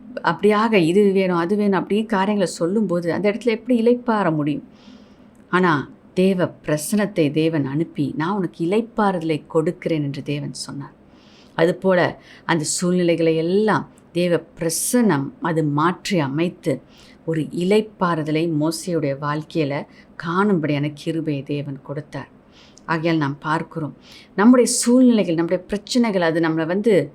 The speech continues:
விழுங்குறது போல நம்மை சூழ்ந்து கொண்டு நிற்கலாம், நம்மை நெருக்கலாம். அப்படிப்பட்ட சூழ்நிலைகளை இருப்பீர்கள் என்றால் தேவ பிரசனத்துக்கு ஓடி வாங்க.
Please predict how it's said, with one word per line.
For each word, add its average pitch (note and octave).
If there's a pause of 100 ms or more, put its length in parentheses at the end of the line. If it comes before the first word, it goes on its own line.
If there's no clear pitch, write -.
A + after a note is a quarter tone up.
விழுங்குறது A#3+
போல G#3
நம்மை D#3
சூழ்ந்து B3
கொண்டு F3+
நிற்கலாம், D3 (280)
நம்மை E3+
நெருக்கலாம். G#3+ (800)
அப்படிப்பட்ட F#3+
சூழ்நிலைகளை F#3
இருப்பீர்கள் E3
என்றால் D3 (100)
தேவ A3
பிரசனத்துக்கு F#3
ஓடி D#3
வாங்க. C#3